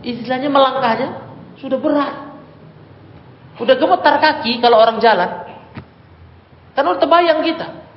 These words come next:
ini azab Allah ada. Jangan merasa aman dari makar Allah, jangan. Begitulah nikmatnya ilmu para jemaah yang dimuliakan Allah Subhanahu wa taala.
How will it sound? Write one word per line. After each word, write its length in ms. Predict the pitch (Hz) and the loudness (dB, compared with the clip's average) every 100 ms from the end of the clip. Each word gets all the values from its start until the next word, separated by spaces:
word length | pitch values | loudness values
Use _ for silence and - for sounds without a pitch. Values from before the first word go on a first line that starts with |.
| - 311 | -16 -12
ini 160 | 269 | -12
azab 400 | - 202 165 202 | -12 -10 -6 -4
Allah 240 | 202 196 269 285 | -2 -2 -2 -2
ada. 220 | 285 262 226 - - - _ - | -4 -4 -4 -8 -18 -20 _ -4
Jangan 240 | 262 294 | -2 0
merasa 320 | 269 247 233 | 0 0 0
aman 320 | 202 196 254 | -2 -2 -4
dari 240 | 233 226 240 | -2 -4 -4
makar 480 | 247 240 240 240 - | -6 -4 -4 -4 -6
Allah, 720 | 247 262 254 233 208 - - - | -8 -6 -6 -8 -14 -20 -18 -12
jangan. 640 | 247 254 254 220 - - - - - - _ _ _ - | -10 -10 -12 -14 -20 -20 -20 -20 -20 -20 _ _ _ -20
Begitulah 480 | 113 117 120 147 127 | -14 -12 -6 -4 -2
nikmatnya 480 | 135 131 139 - | -6 -8 -8 -8
ilmu 480 | 117 143 151 180 165 | -8 -6 -2 -2 -2
para 180 | 143 139 135 | 0 0 -2
jemaah 320 | 135 160 170 | -2 0 0
yang 160 | 147 | -2
dimuliakan 560 | 139 135 135 127 127 127 | -4 -6 -2 -2 -2 -4
Allah 340 | 123 131 185 156 - - - - - 127 | -2 2 2 2 -4 -12 -16 -18 -16 -12
Subhanahu 640 | 113 143 143 131 123 117 | -8 -2 0 -2 -6 -8
wa 100 | 113 110 | -8 -8
taala. 480 | 101 90 95 - | -10 -10 -12 -16